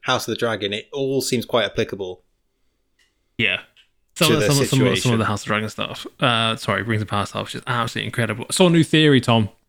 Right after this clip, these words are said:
Speaker 2: Saw a new theory.
Speaker 1: Rings of Power or House of the Dragon?
Speaker 2: Uh, Rings of Power.
Speaker 1: Uh, I've been avoiding it all.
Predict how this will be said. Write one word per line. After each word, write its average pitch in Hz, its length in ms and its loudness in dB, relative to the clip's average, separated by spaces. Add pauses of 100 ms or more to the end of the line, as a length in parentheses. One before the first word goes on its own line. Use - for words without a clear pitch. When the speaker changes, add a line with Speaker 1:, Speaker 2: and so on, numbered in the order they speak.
(720)
Speaker 2:
Saw 127 240 2
a 120 60 4
new 120 100 4
theory. 104 460 0 (1300)
Speaker 1:
Rings 143 220 2
of 135 80 -4
Power 214 260 4
or 147 80 4
House 131 200 0
of - 40 -20
the 120 60 0
Dragon? 107 320 2
Speaker 2:
Uh, 156 160 6
Rings 160 180 4
of 120 60 -4
Power. 127 400 2 (720)
Speaker 1:
Uh, 123 140 4
I've 131 100 4
been 190 140 4
avoiding 127 500 2
it 104 160 -4
all. 104 400 0